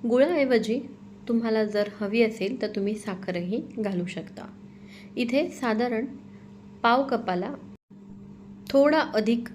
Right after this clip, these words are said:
इतका गूळ मी कारल्यात घातलेला आहे. तुम्हाला हवं असल्यास तुम्ही कमी जास्त करू शकता किंवा साखरेचं प्रमाणही तुम्ही तुमच्या आवडीनुसार घालू शकता.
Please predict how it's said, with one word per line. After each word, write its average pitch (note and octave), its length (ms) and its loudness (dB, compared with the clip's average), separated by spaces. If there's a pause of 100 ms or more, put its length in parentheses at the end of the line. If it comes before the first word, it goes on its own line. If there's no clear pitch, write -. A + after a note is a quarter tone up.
(140)
इतका B3 320 0
गूळ G#3+ 260 4
मी G#3+ 180 0 (840)
कारल्यात G3 400 2
घातलेला F#3 440 -2
आहे. F#3+ 280 -2 (680)
तुम्हाला A3 340 4
हवं A3 340 0
असल्यास A#3 440 -4 (100)
तुम्ही G#3 180 0
कमी G3 300 0
जास्त F#3 340 -4 (260)
करू F#3+ 220 -2
शकता F#3 440 -8 (680)
किंवा A#3 260 0 (280)
साखरेचं G#3+ 600 0
प्रमाणही G3 720 0
तुम्ही G#3+ 240 0
तुमच्या F#3+ 340 -2
आवडीनुसार F3+ 580 0 (320)
घालू G3+ 280 0
शकता. - 380 -10